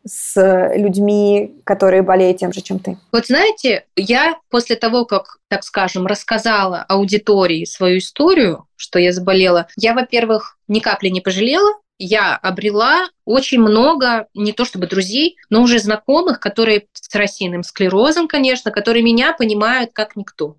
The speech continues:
Speaker 2: Именно от таких, как мы, друг другу, мы можем дать друг другу, можем дать то, что не могут дам-, дать нам никто, наша семья, ни наши окружающие. Потому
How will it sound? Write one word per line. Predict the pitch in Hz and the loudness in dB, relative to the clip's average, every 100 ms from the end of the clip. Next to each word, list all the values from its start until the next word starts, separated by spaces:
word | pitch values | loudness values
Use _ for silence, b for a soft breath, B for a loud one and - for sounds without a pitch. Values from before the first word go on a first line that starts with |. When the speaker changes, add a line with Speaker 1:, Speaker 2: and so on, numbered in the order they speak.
| - | -2
Speaker 2:
Именно | 247 285 269 | 0 2 2
от | 247 214 226 | 0 -4 -4
таких, | - 233 - 226 185 - - _ | -4 -4 -2 0 0 -6 -18 _
как | 185 175 - | -8 -8 -2
мы, | 220 320 359 | 2 4 2
друг | 202 202 | 2 2
другу, | 190 196 170 160 165 - | 4 2 2 -2 -2 0
мы | 214 | 2
можем | 202 196 190 | 4 2 0
дать | 185 202 185 | 0 -2 -2
друг | 180 196 | -2 0
другу, | 202 208 175 170 | 2 2 0 -4
можем | 190 185 170 170 | -4 -4 -4 -4
дать | 175 160 - | -4 -4 -2
то, | 269 403 427 | 0 0 -4
что | - - 208 196 190 _ | -12 -2 0 2 0 _
не | 202 220 | 0 4
могут | 262 302 208 | 4 2 0
дам-, | 202 240 220 | -2 -2 -4
дать | 185 262 - | -6 -6 -4
нам | 220 - | -8 -6
никто, | 202 220 - 175 | -6 -6 -4 -6
наша | 170 196 226 - | -2 -2 -2 -4
семья, | - 196 220 320 330 | -4 -2 0 2 0
ни | 202 | 0
наши | 214 - 214 | -4 -4 -6
окружающие. | 196 185 185 175 | -6 -4 -4 -6
Потому | 196 | -10